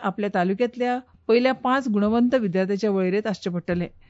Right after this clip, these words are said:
पात्रताय आशिल्ले विद्यार्थी ऑनलायन फॉर्म भरून ह्या येवजणे खातीर अर्ज करपाक शकतात। ऑनलायन अर्जा वांगडा जल्माचो दाखलो, गोवा बोर्डान जारी केल्ली धावेची गुणपत्रिका, थारावीक नमुन्यांतली पालकाची संमती, अर्जदाराचे फोटो आशिल्लें वळखपत्र,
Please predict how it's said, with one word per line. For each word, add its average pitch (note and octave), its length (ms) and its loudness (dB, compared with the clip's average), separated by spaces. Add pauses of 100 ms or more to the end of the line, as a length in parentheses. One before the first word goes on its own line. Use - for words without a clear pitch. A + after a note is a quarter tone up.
(380)
पात्रताय A#3 400 2
आशिल्ले C#4 240 0
विद्यार्थी B3+ 440 0
ऑनलायन A#3 480 2
फॉर्म G3 240 2
भरून G3+ 300 2 (120)
ह्या F#3+ 100 0
येवजणे F#3+ 360 2
खातीर A3 240 -2
अर्ज F3+ 240 -2
करपाक F3 380 -4
शकतात। D#3 340 -6 (540)
ऑनलायन A#3 320 6
अर्जा G3+ 220 4
वांगडा A3 280 4
जल्माचो F#3+ 400 0
दाखलो, F#3+ 440 0 (380)
गोवा A3 220 10
बोर्डान C4 280 6
जारी B3+ 240 4
केल्ली B3 220 0
धावेची G3+ 420 0
गुणपत्रिका, G3 720 -2 (340)
थारावीक A#3 440 4
नमुन्यांतली A#3+ 500 4
पालकाची F#3+ 500 -2
संमती, G3 540 -2 (380)
अर्जदाराचे B3 560 2
फोटो A#3 320 0
आशिल्लें G3+ 300 0
वळखपत्र, A#3+ 640 0